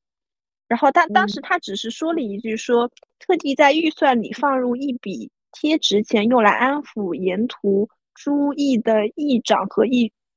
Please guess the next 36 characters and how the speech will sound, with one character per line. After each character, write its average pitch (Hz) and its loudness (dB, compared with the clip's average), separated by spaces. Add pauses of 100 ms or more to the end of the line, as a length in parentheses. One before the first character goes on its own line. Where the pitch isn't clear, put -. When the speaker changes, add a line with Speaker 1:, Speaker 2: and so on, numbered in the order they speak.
(100)
Speaker 1:
驿 247 2
卒。 - 2 (600)
他 285 4
觉 233 2
得 254 2
哪 220 0
怕 233 -2
层 233 -4
层 233 -2
克 277 0
扣， 240 -2
分 277 -8
到 269 0
他 269 -4
们 254 -4
手 214 -2
里， 226 -4
怎 185 -8
么 190 -4
又 240 2
一 208 0
半 226 0
足 202 -8
以 240 -10
Speaker 2:
嗯， 262 0
嗯， - -2
嗯， 240 0
嗯。 - -2
Speaker 1:
安 277 0
定 285 2
人 202 2
心 269 -6
了？ 220 -4 (220)
他 - -10
以 269 -4
为 208 2